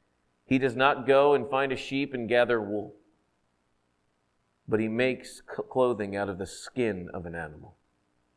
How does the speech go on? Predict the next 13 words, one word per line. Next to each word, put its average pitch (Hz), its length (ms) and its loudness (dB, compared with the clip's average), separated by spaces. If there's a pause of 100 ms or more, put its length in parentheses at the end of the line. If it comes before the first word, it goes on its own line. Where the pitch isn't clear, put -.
(340)
Remember, 117 480 2
God 120 420 4
is 113 140 -4
the 110 80 -6
sovereign 117 440 2
creator 113 640 -2
of 98 100 -6
all 110 320 0
mankind, 110 720 -4
all 110 300 2
animals 110 480 -2
as 95 160 -10
well. 107 420 2